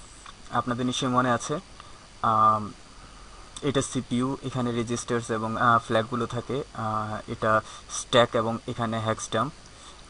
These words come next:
আহ, এটা হচ্ছে প্যান উইন্ডো, যেখানে কিছু ইনফরমেশন দেখায় আমাদেরকে। So চলুন, আহ, আমরা যেটা প্রথমে, আহ, গত পর্বে দেখেছিলাম, সেভাবে আমরা ডিরেক্টলি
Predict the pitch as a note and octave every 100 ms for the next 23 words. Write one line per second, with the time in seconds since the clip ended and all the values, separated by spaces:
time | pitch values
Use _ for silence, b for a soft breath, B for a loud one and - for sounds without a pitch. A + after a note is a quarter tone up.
0 | - A#2 A2+ C3 C3 B2 - C3 - A#2+
1 | A#2 A#2+ A2+ B2 C3+ A#2 A#2+ A#2 G#2+ -
2 | A2+ A2+ A2 A#2 A2 A2 A#2+ A2+ G#2 G#2
3 | - C3+ - B B B B B - C3
4 | C#3 C3+ C3 D#3+ - B2+ A#2 A2+ A2+ G2+
5 | - - - C3 C#3 C#3 C#3 D3+ C3 D3
6 | C#3+ C#3+ C#3 C3 B2+ B2 B2+ C3+ C3+ C3+
7 | C3+ C#3 C3 C3 D3+ C3+ C3 C3 C3 C3
8 | C3 - A#2 B2 B2+ C#3